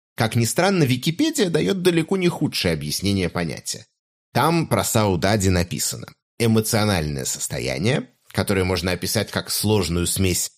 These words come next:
светлой печали, ностальгии по утраченному, тоске по неосуществимому и ощущения бренности счастья".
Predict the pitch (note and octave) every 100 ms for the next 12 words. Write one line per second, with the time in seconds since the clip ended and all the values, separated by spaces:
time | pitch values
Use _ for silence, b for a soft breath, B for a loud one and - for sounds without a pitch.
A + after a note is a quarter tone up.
0 | _ _ - F#2 F#2 - D#2 C#2 B2+ B2+
1 | C3+ F3+ G3 F3+ F3 _ _ F#2 G#2+ -
2 | A2 G2 E2+ F2+ E2+ C#2 C#2 - F#2+ D#3
3 | - D3 B2+ B2 A2+ A2+ _ _ - A#2+
4 | - - G3+ G3 C#3 A#2+ G#2 - - -
5 | - - - D3+ D#3+ E3 C3+ B2+ A#2+ D#3
6 | C#3+ - E2 - A2+ A2+ G2+ D2+ F2 F2+
7 | F2+ E2+ E2 - C#2+ - - - - -
8 | - -